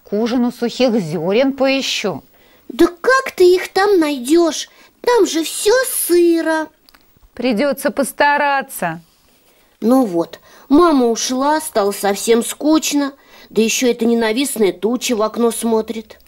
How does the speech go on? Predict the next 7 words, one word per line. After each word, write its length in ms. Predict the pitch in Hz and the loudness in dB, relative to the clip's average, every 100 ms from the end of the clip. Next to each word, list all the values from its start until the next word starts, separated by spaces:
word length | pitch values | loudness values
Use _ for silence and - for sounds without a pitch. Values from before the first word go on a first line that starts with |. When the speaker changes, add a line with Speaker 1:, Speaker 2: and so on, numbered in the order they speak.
| - - | -20 -20
Speaker 1:
Сидел, 1000 | - - 247 294 233 220 254 269 240 240 | -16 -2 0 2 0 -2 0 0 0 -2
сидел 840 | - 285 311 254 196 254 302 302 | -6 -2 -2 -2 -2 -2 0 0
мышонок 720 | 254 269 - 277 254 254 202 180 | 0 -2 -2 0 0 0 -2 -2
дома, 520 | 277 269 220 196 185 _ _ _ | 0 2 0 -4 -8 _ _ _
а 140 | - 196 | -12 -4
потом 480 | 214 220 - 359 240 | -2 -2 0 0 0
решил: 640 | 208 247 - 240 190 131 | -2 -4 -4 -2 -2 -4